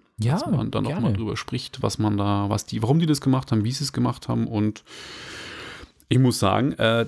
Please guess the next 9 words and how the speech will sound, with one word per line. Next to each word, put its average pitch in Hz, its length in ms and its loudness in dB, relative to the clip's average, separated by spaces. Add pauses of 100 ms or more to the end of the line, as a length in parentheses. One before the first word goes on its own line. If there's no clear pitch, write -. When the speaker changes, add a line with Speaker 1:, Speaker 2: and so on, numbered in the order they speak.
(180)
Speaker 2:
dieses 104 280 0
Full-Dome-Video, 147 800 2
was 107 140 2
ich 107 80 -4
da 104 80 2
letzte 107 320 0
Woche 107 200 -4
gesehen 101 380 0
hab, 143 140 -2